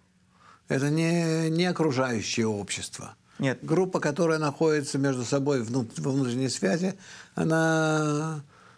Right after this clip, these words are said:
Speaker 1: она выше общества, она не имеет с ним никакую связь.
Speaker 2: Нет, вот Давид дал пример, что мы в армии вместе идём, вместе друг друга поддерживаем.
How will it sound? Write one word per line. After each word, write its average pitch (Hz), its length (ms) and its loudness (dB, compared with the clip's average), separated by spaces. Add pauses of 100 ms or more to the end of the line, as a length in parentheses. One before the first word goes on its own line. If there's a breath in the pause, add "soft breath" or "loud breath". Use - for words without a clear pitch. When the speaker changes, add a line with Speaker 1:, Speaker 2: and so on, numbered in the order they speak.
(260 loud breath)
Speaker 1:
она 175 440 0
выше 165 320 2
общества, 156 480 0
она 135 140 2
не 135 100 2
имеет 135 220 0
с - 80 -8
ним 135 80 0
никакую 113 360 -2
связь. - 220 -10
Speaker 2:
Нет, 139 120 -4
вот 123 120 -2 (160)
Давид 123 380 -2
дал 117 160 0
пример, 127 440 -2
что - 160 -6
мы 113 140 -2
в 107 100 -4
армии 117 280 -2
вместе 110 440 -4
идём, 117 360 0
вместе 110 260 -2
друг 110 160 -4
друга 113 200 -2
поддерживаем. 113 640 -2